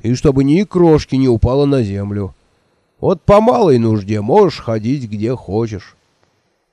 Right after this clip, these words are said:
«Так демократично», — расхохотался я. «Ну и проблемы у вас, ребята. Я-то думал, что эти сох крутые колдуны, а они просто смотрят, кто куда гадит».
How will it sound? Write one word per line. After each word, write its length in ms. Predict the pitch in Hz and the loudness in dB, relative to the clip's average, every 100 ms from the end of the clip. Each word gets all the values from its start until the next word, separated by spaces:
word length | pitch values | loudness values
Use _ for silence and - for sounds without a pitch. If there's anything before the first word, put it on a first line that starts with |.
| _ | _
«Так 280 | - 160 214 | -8 -6 -6
демократично», — 1040 | 196 220 190 202 202 - 117 - - - - _ _ _ | -4 -2 -2 -2 -4 -4 -6 -6 -12 -16 -16 _ _ _
расхохотался 840 | - 104 - 104 123 - 98 - 104 | -12 -10 -10 -6 -6 -4 -8 -6 -4
я. 240 | 98 82 - _ _ _ _ _ - | -4 -6 -14 _ _ _ _ _ -8
«Ну 100 | 170 | -6
и 100 | 190 | -4
проблемы 640 | - 202 180 139 123 117 | 0 2 2 2 0 0
у 40 | 113 | -2
вас, 220 | 113 104 | -2 -4
ребята. 580 | 113 104 104 95 95 98 _ _ _ _ _ | -10 -8 -8 -8 -12 -16 _ _ _ _ _
Я-то 320 | 226 285 202 | -6 -2 -4
думал, 400 | 143 156 156 143 | 0 2 2 0
что 180 | 123 202 | -2 -4
эти 260 | - - | -4 -6
сох 360 | 233 - 269 208 | -8 -4 -4 -4
крутые 480 | - 180 175 240 208 | -4 -4 -4 -6 -6
колдуны, 720 | 160 143 123 123 110 110 110 - - | -4 -2 0 -2 -2 -4 -6 -10 -12
а 160 | - | -6
они 160 | 226 233 | -6 -6
просто 380 | - 190 - 165 | -4 -6 -4 -8
смотрят, 520 | - 165 220 196 - | -4 -4 -4 -6 -12
кто 200 | - 208 | -6 -6
куда 260 | - 214 | -4 -6
гадит». 380 | 220 214 180 101 | -6 -4 -4 -6